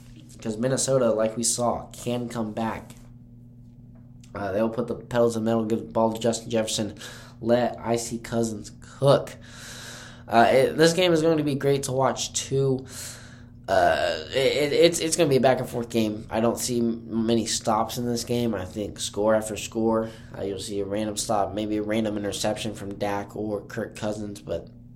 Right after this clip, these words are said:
I think it's gonna be score after score. Give me the Minnesota Vikings, eight wins in a row. Yeah, give me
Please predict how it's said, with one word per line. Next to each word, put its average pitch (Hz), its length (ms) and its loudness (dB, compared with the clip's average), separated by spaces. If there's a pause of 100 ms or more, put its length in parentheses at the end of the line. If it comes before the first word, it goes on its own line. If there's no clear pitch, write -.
(160)
I 90 120 -4
think 104 140 -4
it's 104 100 -8
gonna 98 100 -6
be 95 60 -8
score 117 360 4
after 101 260 -4
score. 110 480 -2 (120)
Give 135 100 0
me 147 40 0
the 143 80 2
Minnesota 131 420 2
Vikings, 113 640 2
eight 135 200 4
wins 131 260 2
in 117 80 2
a 104 80 0
row. 110 580 8 (640)
Yeah, 107 280 -4 (440)
give 123 160 -4
me 120 300 -2